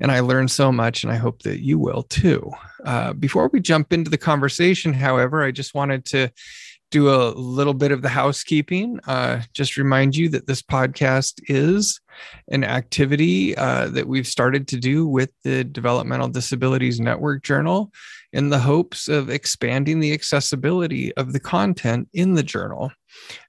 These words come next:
Uh, we're trying to put this out monthly and include interviews with the authors from the latest issue of the journal. So each episode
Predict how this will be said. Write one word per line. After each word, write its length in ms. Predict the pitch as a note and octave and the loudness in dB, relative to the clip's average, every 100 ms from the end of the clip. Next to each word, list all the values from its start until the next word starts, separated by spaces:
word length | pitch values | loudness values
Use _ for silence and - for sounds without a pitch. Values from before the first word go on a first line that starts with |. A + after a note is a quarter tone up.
| - | -10
Uh, 240 | - A#2+ G#2 | -4 -2 -2
we're 160 | - C#3 | -2 0
trying 280 | D#3+ D3+ | 2 4
to 60 | D#3 | 4
put 180 | E3+ D3+ | 2 2
this 160 | D3+ | 2
out 160 | D#3+ B2+ | 2 2
monthly 680 | C3+ C3 C3 F3+ G#3 G#3+ - | 2 2 0 -2 0 -2 -4
and 100 | C#3 | -6
include 340 | C3+ - C#3 C3+ | -4 2 4 6
interviews 500 | C#3 C#3+ D#3 D#3 C#3+ | 6 4 4 4 2
with 140 | B2+ | -2
the 120 | B2+ | -2
authors 440 | A2+ A#2+ - D#3 D3+ | -2 -2 -2 -2 -2
from 200 | C#3+ C3 | -2 -2
the 80 | B2+ | 0
latest 360 | A#2+ C3+ - | 0 -2 0
issue 260 | A3 - D#3+ | 0 2 0
of 120 | C3 | 0
the 80 | B2+ | -2
journal. 420 | B2+ B2 A2+ A2+ _ - - - - | 0 0 -2 -8 _ -20 -20 -14 -4
So 320 | D3 C3+ C3 | 0 2 2
each 240 | D#3 E3+ F3 | 0 0 2
episode 800 | E3+ F#3 - D3 C3 C#3+ F#3 | 0 0 -2 0 0 2 0